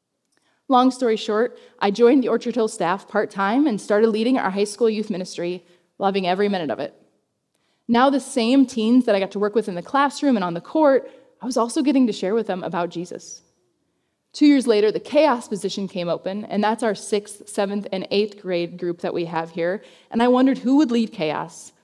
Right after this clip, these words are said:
or maybe I should lead chaos instead of Friends First. But God said, "Actually,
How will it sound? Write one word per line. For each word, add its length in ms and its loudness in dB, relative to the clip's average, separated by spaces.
or 240 0
maybe 380 0
I 60 2
should 180 -4
lead 240 -2
chaos 420 -2
instead 200 0
of 60 -4
Friends 220 -4
First. 460 -4
But 100 -6
God 240 0
said, 120 2
"Actually, 640 -2